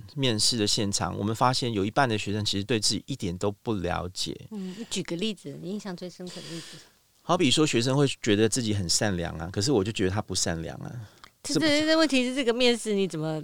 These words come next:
Speaker 2: 怎么可以判别？
Speaker 1: 我就有很多很多的例子都可以让我觉得说这个学生根本没有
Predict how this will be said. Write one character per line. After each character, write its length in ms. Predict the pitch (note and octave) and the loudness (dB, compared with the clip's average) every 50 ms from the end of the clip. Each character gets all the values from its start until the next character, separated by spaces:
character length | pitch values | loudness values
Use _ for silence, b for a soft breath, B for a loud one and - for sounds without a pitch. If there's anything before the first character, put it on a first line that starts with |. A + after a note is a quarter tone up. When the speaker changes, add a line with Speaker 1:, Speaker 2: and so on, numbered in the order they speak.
| E3 | -10
Speaker 2:
怎 140 | - - D#3 | -10 -6 -4
么 260 | D3+ D3+ D3+ D#3 D#3 D3+ - - | -4 -2 -2 -4 -6 -8 -8 -6
可 100 | - F#3 | -2 -2
以 160 | E3+ D#3+ D3+ - _ - | 0 0 -2 -6 _ -4
判 180 | - E3 D#3 D3 | -4 -4 -4 -4
别？ 240 | - - - - - _ _ _ | -6 -8 -10 -10 -12 _ _ _
Speaker 1:
我 220 | - - - E3+ D#3 | -6 4 8 8 8
就 120 | D#3+ A3 | 8 8
有 100 | A3 G#3 | 6 6
很 160 | F#3 D#3 A#2+ | 6 6 6
多 140 | A#2 C3 C#3 | 6 6 6
很 140 | D3 C3 G#2 | 6 4 4
多 120 | A2 B2+ | 4 6
的 120 | B2+ A#2+ A#2 | 6 6 6
例 160 | C3+ C3+ A2+ | 4 2 0
子 120 | G2 - | 0 -2
都 120 | D#2+ - A2+ | -2 -2 0
可 120 | - B2+ | 2 2
以 60 | G#2 | 2
让 180 | G#2+ A2+ B2 A2 | 2 4 2 2
我 100 | G2 F2+ | 2 0
觉 180 | E2+ - G2 F#2 | -2 -2 0 0
得 100 | F#2+ G2 | 2 2
说 160 | G2 - G#2+ | 2 2 2
这 120 | G#2 A#2+ B2 | 2 2 0
个 60 | B2 | 0
学 140 | - G#2 G2+ | 0 0 0
生 160 | G2 G#2+ G#2 | 0 0 2
根 140 | G#2+ A#2+ G#2 | 2 2 2
本 80 | F#2 | 2
没 140 | F2+ F#2 F#2+ | 2 0 0
有 240 | G#2 F#2+ F2+ E2 | 0 0 -2 -2